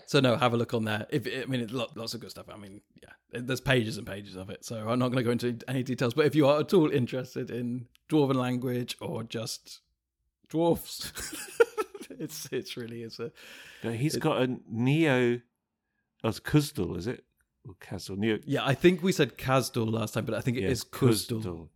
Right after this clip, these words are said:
Speaker 2: He's got a Neo Kuzdul dictionary. Full-on dictionary here. This is unbelievable. <laughs>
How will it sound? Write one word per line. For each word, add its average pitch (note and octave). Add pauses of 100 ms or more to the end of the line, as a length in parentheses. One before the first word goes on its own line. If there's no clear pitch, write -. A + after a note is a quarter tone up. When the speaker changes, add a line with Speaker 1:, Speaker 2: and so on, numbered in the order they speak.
Speaker 2:
He's C#3+
got B2+ (240)
a A2
Neo B2
Kuzdul A#2 (160)
dictionary. C3+ (720)
Full-on B2+
dictionary F#2+
here. D#3+ (880)
This C#3+
is -
unbelievable. G2 (260)
<laughs> -